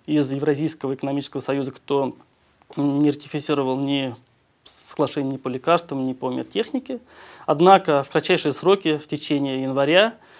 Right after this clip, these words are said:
а, законы прошли слушания и в Государственной Думе, и в Совете Федерации, и на днях были подписаны президентом.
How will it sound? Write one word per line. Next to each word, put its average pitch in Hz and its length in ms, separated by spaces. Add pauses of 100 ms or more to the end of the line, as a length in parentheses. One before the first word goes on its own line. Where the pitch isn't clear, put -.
(340)
а, 139 680
законы 147 540
прошли 143 520 (140)
слушания 135 800
и 156 140
в 139 40
Государственной 139 480
Думе, 208 280
и 170 40
в - 40
Совете 131 240
Федерации, 160 680 (300)
и - 40
на 139 120
днях 196 260
были 143 160
подписаны 151 480
президентом. 131 640